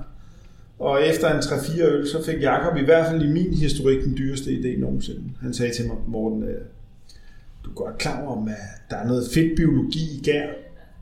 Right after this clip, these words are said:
Og så kigger jeg på ham og siger, "Hvad, hvad snakker du om? Altså, stop med at drikke." "Ah, nej, men, øh, under de rette forhold, så producerer det alkohol."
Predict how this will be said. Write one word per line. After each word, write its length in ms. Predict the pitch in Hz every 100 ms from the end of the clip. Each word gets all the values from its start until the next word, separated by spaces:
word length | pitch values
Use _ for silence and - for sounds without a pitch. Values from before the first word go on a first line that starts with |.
| - - - - - -
Og 60 | -
så 120 | 98
kigger 260 | 123 117
jeg 80 | 104
på 80 | 104
ham 80 | 101
og 80 | 95
siger, 160 | 92
"Hvad, 100 | 85 - - -
hvad 120 | - 90
snakker 340 | - 85 95
du 60 | 90
om? 120 | - -
Altså, 140 | - - 95 - - 92 95 - 90 92
stop 440 | - - 104 104
med 100 | 107
at 140 | 95
drikke." 220 | 95 95 - - - - - - - - - - - -
"Ah, 120 | 202
nej, 400 | 247 254 220 190
men, 80 | 165
øh, 160 | 151 156
under 280 | 226 233
de 160 | 214 -
rette 180 | - 220
forhold, 320 | 170 202 214
så 160 | - 202 -
producerer 360 | 196 185 185
det 80 | 160
alkohol." 520 | - 208 233 220 175